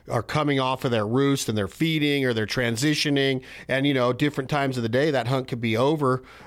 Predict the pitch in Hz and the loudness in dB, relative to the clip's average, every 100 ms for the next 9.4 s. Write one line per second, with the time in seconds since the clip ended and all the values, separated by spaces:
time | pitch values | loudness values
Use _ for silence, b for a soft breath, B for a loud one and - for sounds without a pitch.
0 | B 127 120 113 - 131 123 123 131 127 | B 0 0 0 -2 0 0 0 0 0
1 | 123 123 120 110 - 127 127 156 139 117 | 0 0 -2 -6 -2 0 2 2 2 2
2 | 117 117 110 98 123 147 - 120 104 113 | 2 2 0 0 0 0 0 -2 0 -2
3 | 110 123 120 120 104 127 170 - 113 113 | -2 -6 -2 -2 0 0 0 -2 -2 0
4 | 107 - - 143 135 180 202 147 - 135 | -2 -2 0 0 2 2 2 0 0 0
5 | 123 117 - B B B - 143 - 180 | 0 0 -6 B B B -6 -4 -2 -2
6 | 160 147 127 123 123 131 135 123 123 151 | 0 -2 0 0 2 0 0 0 0 0
7 | 143 131 120 - 139 131 113 117 110 131 | 0 0 -2 0 2 2 0 -2 0 2
8 | 131 117 117 156 - 123 120 113 113 110 | 4 4 2 2 0 0 2 2 2 0
9 | 110 139 175 127 | 0 2 2 2